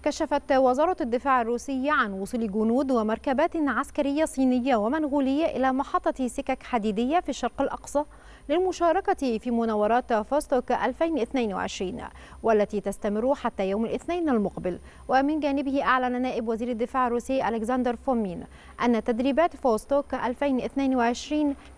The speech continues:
تحمل طابعا دفاعيا وليست موجهة ضد دول بعينها أو تحالفات عسكرية.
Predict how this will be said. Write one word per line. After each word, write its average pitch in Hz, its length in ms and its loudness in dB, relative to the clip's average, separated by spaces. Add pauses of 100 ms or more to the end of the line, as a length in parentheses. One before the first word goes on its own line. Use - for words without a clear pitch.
تحمل 262 580 -2
طابعا 254 680 2
دفاعيا 233 580 -2 (280)
وليست 330 540 4
موجهة 214 460 -2
ضد 190 320 -2
دول 240 420 0
بعينها 285 600 0 (200)
أو 330 120 0
تحالفات 302 640 0
عسكرية. 220 800 -2